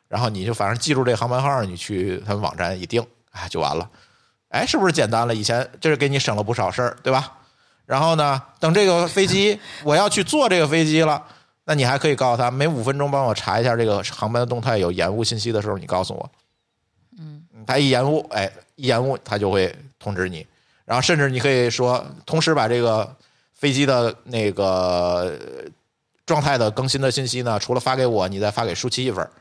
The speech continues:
Speaker 1: 然后他呢，就会给，每次更新就会给舒淇老师发一个邮件儿，然后，“哎，又更新了，这个延误了，起飞了，落地了。”他都会告诉他。这个你以前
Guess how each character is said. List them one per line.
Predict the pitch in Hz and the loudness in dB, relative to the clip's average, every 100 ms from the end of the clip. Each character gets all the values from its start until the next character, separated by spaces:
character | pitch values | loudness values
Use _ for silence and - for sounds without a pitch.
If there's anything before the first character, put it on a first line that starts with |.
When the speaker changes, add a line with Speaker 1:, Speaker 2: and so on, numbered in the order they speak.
| _ _ _ _ | _ _ _ _
Speaker 1:
然 | 98 95 | -4 -2
后 | |
他 | 92 101 | -2 -2
呢， | 98 | -2
就 | 87 | -4
会 | 95 95 | -4 -4
给， | 87 80 80 - _ | -4 -4 -6 -12 _
每 | 120 110 | -4 -2
次 | 131 | 0
更 | 117 | -2
新 | 110 | -2
就 | 107 | -2
会 | 107 | -2
给 | 92 85 | -2 -4
舒 | - | -4
淇 | 104 | -4
老 | 98 85 | -2 -2
师 | 95 | -4
发 | - 92 | -4 -4
一 | |
个 | 92 | -2
邮 | 90 | -2
件 | 90 113 | -2 -4
儿， | - - _ _ | -6 -20 _ _
然 | 95 90 | -4 -2
后 | 85 | -2
，“哎， | 123 151 | 0 0
又 | 139 127 | 0 0
更 | 120 | -2
新 | 117 123 | -2 -2
了， | 107 | -2
这 | 92 95 | -4 -4
个 | 90 | -2
延 | 92 101 | -2 -2
误 | 117 | -2
了， | 107 85 107 - _ | -2 -2 -6 -20 _
起 | - 98 | -12 -4
飞 | 107 | 0
了， | 110 82 - - | 0 0 -4 -8
落 | |
地 | 98 104 | -4 -2
了。” | 92 - | -2 -4
他 | - | -4
都 | 90 | -2
会 | 90 | -2
告 | 92 82 | 0 -2
诉 | 82 | -2
他。 | - _ _ _ _ _ | -8 _ _ _ _ _
这 | - 320 | -4 -2
个 | 214 120 90 - - | 0 0 0 -6 -10
你 | 135 | -6
以 | 123 | -4
前 | 92 101 | -2 -2